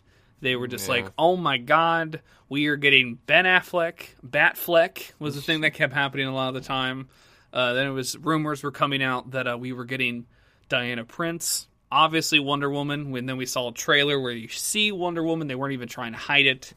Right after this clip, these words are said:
Speaker 2: Yeah.
Speaker 1: We're getting D C's big three in a film, which has never happened. It's wild.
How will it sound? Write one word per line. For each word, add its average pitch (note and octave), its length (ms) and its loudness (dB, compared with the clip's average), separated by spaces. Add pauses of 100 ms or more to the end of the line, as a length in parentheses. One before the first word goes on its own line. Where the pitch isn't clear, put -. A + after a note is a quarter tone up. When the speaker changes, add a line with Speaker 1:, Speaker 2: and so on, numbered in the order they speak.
Speaker 2:
Yeah. F#2 180 -8 (180)
Speaker 1:
We're C3 100 -4
getting E3 220 4
D D#3+ 200 4
C's D#3+ 260 0
big D3 280 0
three C#3+ 320 -4
in C#3+ 80 -4
a C3+ 40 -6
film, C#3 360 -2
which C3 180 -8
has B2+ 300 -10 (640)
never A#3 460 0
happened. C3 580 -6 (720)
It's - 240 -2
wild. C#3 680 -2